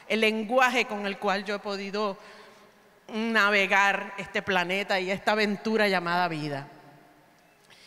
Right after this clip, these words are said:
Y me ha parecido maravilloso haber podido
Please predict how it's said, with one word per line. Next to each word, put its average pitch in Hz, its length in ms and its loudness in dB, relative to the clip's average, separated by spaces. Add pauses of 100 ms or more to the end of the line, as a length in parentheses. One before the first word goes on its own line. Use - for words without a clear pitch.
(340)
Y 196 160 -2
me 196 220 2
ha 190 160 2
parecido 208 840 0 (480)
maravilloso 202 720 0
haber 190 240 -2
podido 196 460 -2